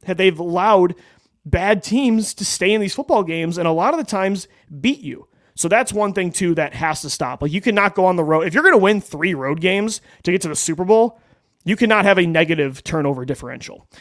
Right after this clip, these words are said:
Number three on offense, one thing that needs to happen, I think that the run game needs to be dominant again when you choose to dial it up. I'm not saying become a run-heavy,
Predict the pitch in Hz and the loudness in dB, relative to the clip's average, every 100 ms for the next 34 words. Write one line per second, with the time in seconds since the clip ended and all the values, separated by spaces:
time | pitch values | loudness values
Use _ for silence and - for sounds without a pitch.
0 | - 165 226 254 - 226 220 202 196 214 | -4 2 2 2 0 2 4 6 4 4
1 | 202 - - 160 185 202 208 190 160 147 | -2 -4 -8 0 2 2 0 0 -4 -2
2 | 160 208 233 185 214 147 175 165 165 151 | 2 4 2 0 -2 0 -2 0 -2 -4
3 | - _ _ - 180 220 226 165 190 208 | -10 _ _ -6 -2 0 0 0 2 4
4 | 247 208 190 175 160 156 190 170 175 160 | 4 4 2 2 -2 -2 -2 -2 -6 -4
5 | 156 147 139 131 127 123 117 - 156 208 | -2 -2 -4 -6 -10 -12 -14 -4 2 4
6 | 214 208 - 190 175 156 156 147 135 123 | 6 2 0 -4 -4 -2 0 0 0 -6
7 | 123 - 208 220 214 214 196 196 190 196 | -10 -8 -2 -2 0 2 2 2 0 -8
8 | - _ - 175 - 196 196 190 190 175 | -14 _ -10 -6 0 0 0 -2 0 0
9 | 160 143 160 180 160 175 175 170 | -2 -2 0 0 0 -2 -2 -6